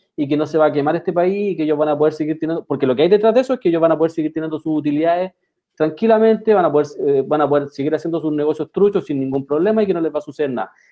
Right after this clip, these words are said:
Eso es lo que hay detrás de ese discurso constante. ¿Y quién vaya a decir que la democracia cristiana alguna vez ha estado con el pueblo? O que, o que, o, o analizamos a Yanna Proboste, ya lo hicimos, o sea, del dos mil siete en adelante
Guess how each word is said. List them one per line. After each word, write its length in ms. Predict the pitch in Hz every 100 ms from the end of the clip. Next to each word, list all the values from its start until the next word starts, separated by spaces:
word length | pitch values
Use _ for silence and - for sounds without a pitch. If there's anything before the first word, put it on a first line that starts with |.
| _ -
Eso 280 | 269 269
es 60 | 226
lo 80 | 202
que 100 | 190
hay 40 |
detrás 220 | 185 175
de 80 | 165
ese 120 | 143
discurso 320 | 143 139 156 143
constante. 380 | 135 - 110 - _ _ 339 - -
¿Y 80 | 135
quién 100 | 147
vaya 140 | 139
a 40 |
decir 160 | 131 151
que 80 | 143
la 60 |
democracia 300 | 135 139 143
cristiana 280 | 135 135 147
alguna 200 | 131 131
vez 140 | 131 123
ha 20 |
estado 220 | 143 131
con 100 | 123
el 100 | 123
pueblo? 460 | 233 247 254 285 - - _ - _ _ _ _ _ _ _ _ _ _
O 80 | 131
que, 100 | 143
o 140 | 156 147
que, 100 | 151
o, 120 | 151
o 380 | 165 143 143 147
analizamos 1200 | 147 143 139 185 185 180 185 180 175 165 165 -
a 180 | 139 143
Yanna 240 | 156 160
Proboste, 720 | 151 156 170 - 165 160 165
ya 140 | 139 135
lo 80 | 135
hicimos, 420 | 139 165 117 -
o 140 | 110 117
sea, 180 | 127
del 160 | 123 127
dos 100 | 131
mil 160 | 151 143
siete 240 | 180 170
en 60 | 165
adelante 560 | 165 180 180 175 175